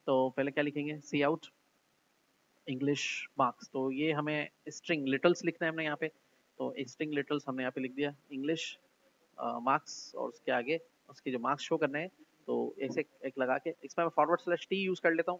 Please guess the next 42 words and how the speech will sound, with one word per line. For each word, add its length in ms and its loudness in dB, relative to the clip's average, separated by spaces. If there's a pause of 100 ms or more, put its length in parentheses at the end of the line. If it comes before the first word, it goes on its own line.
या 100 4
फिर 160 2
आप 140 0
कॉलन 260 4
यूज़ 180 0
कर 80 2
लें, 120 -2
separator 360 2
use 200 -4
कर 80 2
लें, 120 -4 (440)
फिर 80 0
यहाँ 240 2
पे 60 2
आप 140 0
आगे 180 2
जाके 200 -2
इसके 240 -12
साथ 120 -4
लिख 100 -6
देंगे 240 -4 (260)
supposed 320 -4
to 80 -14
be 100 -6 (140)
less 160 0
than, 140 -2
less 120 -2
than, 120 -2 (380)
और 640 0 (300)
English, 260 -4 (180)
English 300 4
तो 60 2
है 140 -2
नहीं 120 -4
ना 60 -2
इसके 180 -6
अंदर, 120 -6
तो 140 -6
Windows 340 -2
के 60 -4
marks 220 -4
लिखेंगे, 300 -8